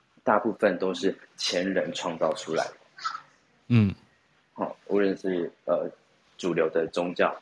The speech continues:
Speaker 1: 大概都有千年了。哦，可能新 New Age 的东西，可能也是其-，其他人创造出来，后面的人再去传播它而已。
Speaker 2: 嗯。
Speaker 1: 那很多东西我们在传播的时候，我们有没有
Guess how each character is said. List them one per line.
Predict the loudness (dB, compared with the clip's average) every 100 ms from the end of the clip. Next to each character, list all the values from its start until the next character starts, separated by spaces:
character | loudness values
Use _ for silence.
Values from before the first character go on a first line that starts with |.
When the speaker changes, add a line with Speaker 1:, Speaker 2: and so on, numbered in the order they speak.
| _ _ -2
Speaker 1:
大 | 4
概 | 6 6
都 | 4
有 | 0
千 | -2 -4 0 0
年 | -2 -6
了。 | -12 -16 _ _ _ _ _ _ _ _ -10
哦， | -8 -2
可 | -2
能 | -2
新 | -4 -2 -2 0
New | 0
Age | 4 4 2 -2
的 | 0 2
东 | 2 -2
西， | -6 -6 -6 -6
可 |
能 | -6 -6 -8
也 | -6 -4
是 | -4
其-， | -6 -8 -12
其 | -6 -4
他 | 0 0
人 | 0
创 | -4 -4
造 | -4
出 | -4
来， | -6 -8 -4
后 | 4 4
面 | 4 2
的 |
人 | 0
再 | 0 0
去 | -2
传 | -4 -10
播 | -6 -6
它 | -4 -4
而 | -4 -10
已。 | -16 _ _ _ _ _ -2
Speaker 2:
嗯。 |
Speaker 1:
那 | 2 2 0 -12 _ _ _ _ _ _ _ _ -6
很 | -2
多 | 2 2
东 | 2
西 | 2 2
我 | 2
们 | 2 0
在 | 0
传 | 2 2 2 2
播 | 0
的 | 0 0
时 | 2
候， | 2
我 | 0
们 | -6
有 | -4
没 |
有 | -4